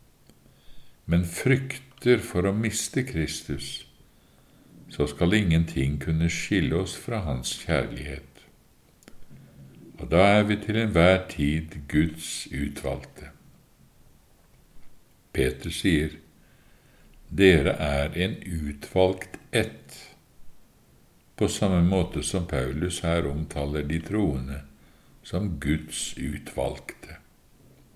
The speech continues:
Men han nevner likevel en annen og spesiell grunn for den trøsten at ingen skal kunne anklage disse, nemlig at Gud er den som rettferdiggjør.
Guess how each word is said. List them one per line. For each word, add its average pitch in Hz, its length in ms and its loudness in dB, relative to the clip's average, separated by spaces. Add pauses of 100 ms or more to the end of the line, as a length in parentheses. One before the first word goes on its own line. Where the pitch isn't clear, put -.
(1600)
Men 95 120 2
han 110 200 8
nevner 107 320 6
likevel 107 500 6
en 120 180 4
annen 107 460 6
og 107 100 0
spesiell 107 720 2
grunn 78 480 2
for 85 240 0
den 80 240 0
trøsten 69 680 -4 (420)
at 85 240 -2
ingen 90 480 4
skal 87 320 0
kunne 82 280 0
anklage 71 840 -2
disse, - 460 -2 (1500)
nemlig 85 720 0 (960)
at - 200 -2 (120)
Gud 117 500 2
er 120 220 0
den 67 340 0
som 73 320 -6
rettferdiggjør. 73 1200 -8